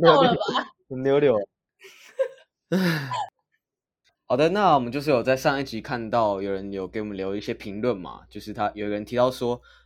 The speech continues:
Speaker 2: 呃，能不能请我们介绍一下 Solana 这条公链，还有它的生态系是怎么样？
Speaker 1: 对的，是来自用户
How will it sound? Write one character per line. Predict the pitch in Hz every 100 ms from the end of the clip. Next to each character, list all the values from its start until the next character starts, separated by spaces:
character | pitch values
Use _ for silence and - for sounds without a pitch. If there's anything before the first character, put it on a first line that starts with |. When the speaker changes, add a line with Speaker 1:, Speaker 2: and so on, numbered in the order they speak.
| -
Speaker 2:
呃， | 104 98
能 | 101 151
不 |
能 | 185
请 | - 143
我 |
们 | 120
介 | 110 127
绍 | 131 113
一 |
下 | 113 110
Solana | - 113 117 104
这 | 117
条 | 117 104
公 | 101 110 113
链， | 113 - _ _ _ _
还 | 98
有 | 104 95 92
它 | - 104
的 | 101
生 | - 113
态 | 117 127 101
系 | - 110
是 | - 104
怎 | 85
么 | 76
样？ | 90 87 _ _ _ _
Speaker 1:
对 | 254 240
的， | 226 208 165 -
是 | 240 269
来 | 233 233
自 | 240 262 240 226
用 | 247 262 247
户 | 285 269 233 202 -